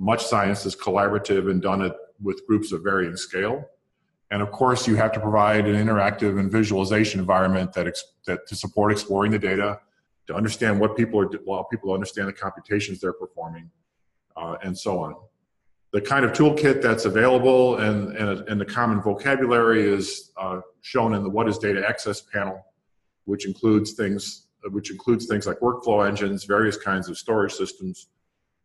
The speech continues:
Jupyter, Jupyter notebooks, which, uh, people seem to enjoy right now, um, and, uh,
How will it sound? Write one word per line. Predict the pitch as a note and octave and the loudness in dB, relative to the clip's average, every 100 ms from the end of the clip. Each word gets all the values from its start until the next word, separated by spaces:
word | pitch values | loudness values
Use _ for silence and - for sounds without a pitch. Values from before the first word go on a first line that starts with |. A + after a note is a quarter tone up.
| - | -4
Jupyter, | B2+ B2+ A2+ G#2 G2+ G2+ - - | -2 2 4 4 4 2 -4 0
Jupyter | C3+ C3 A#2 G#2 | 2 4 4 4
notebooks, | B2 - E3 E3 - - - | 4 4 2 0 -4 -10 -8
which, | A2 G#2+ - | -6 -4 -2
uh, | G#2 G#2 | 0 0
people | G#2 A2 G#2+ G#2 G2+ G2+ - _ _ _ _ _ - | -2 -6 -2 0 0 -2 -10 _ _ _ _ _ -8
seem | - B2+ | -2 -2
to | A#2 A#2 | 0 2
enjoy | A2 A2+ A2+ | 4 4 4
right | A2+ A2 | 2 2
now, | A2+ A2+ G#2 - - _ _ _ | 2 0 -4 -12 -20 _ _ _
um, | G2 F#2+ F#2 F#2 - | -6 -4 -4 -6 -8
and, | G#2 G2 G2 F#2+ F#2 | -8 -4 -4 -4 -4
uh, | F2 | -6